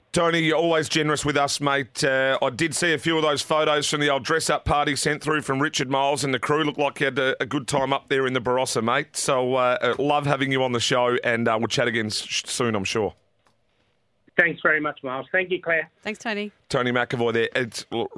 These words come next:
Speaker 1: straight through. That, that's as good a team as you want to take to the races, I would have thought, isn't it?
Speaker 3: Sabatui X L was sensational out of the gates last week.
Speaker 1: It was a massive run.
Speaker 3: We'll get to the re-
Speaker 1: Ma-,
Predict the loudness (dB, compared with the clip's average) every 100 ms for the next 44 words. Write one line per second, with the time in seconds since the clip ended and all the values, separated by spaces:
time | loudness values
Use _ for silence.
0 | -8 -4 0 -2 0 0 0 0 -2 -4
1 | -2 -4 -2 -6 -4 0 2 0 -4 _
2 | -4 -2 0 -2 -2 -2 0 -2 -2 -2
3 | 0 0 -2 -4 -2 -2 -4 -2 -2 -2
4 | -2 -4 -6 -10 -8 -8 -8 -10 -12 -12
5 | -12 -8 -10 -8 -10 -8 -10 -12 -14 -14
6 | -14 -14 -12 -12 _ -2 0 0 0 2
7 | 0 0 -4 0 0 -2 -6 -14 -14 -12
8 | -8 -8